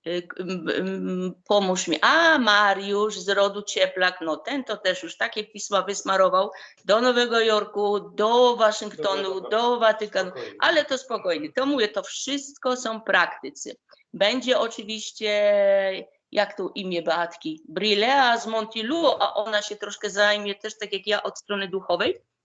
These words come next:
Speaker 1: Mm, e, tak naprawdę kim jesteśmy, no i jej ulubioną książką, znaczy,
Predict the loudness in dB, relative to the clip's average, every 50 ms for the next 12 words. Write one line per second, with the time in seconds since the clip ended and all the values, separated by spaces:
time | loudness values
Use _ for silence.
0 | _ _ _ _ _ _ _ -4 -2 0 0 0 0 0 2 2 4 4 4 4
1 | 4 2 2 2 2 2 0 0 0 -2 -2 0 -2 -2 0 -2 -2 0 0 0
2 | 0 -2 -6 -8 -4 -4 -2 -2 -2 -4 -4 -4 -6 -6 -4 -2 -2 -2 0 -2
3 | -2 -2 -2 -2 0 0 2 2 4 2 2 2 0 0 0 -2 0 0 0 0
4 | 0 0 -2 0 0 0 0 0 0 -4 -4 -2 -2 -2 -2 -2 -4 -10 -8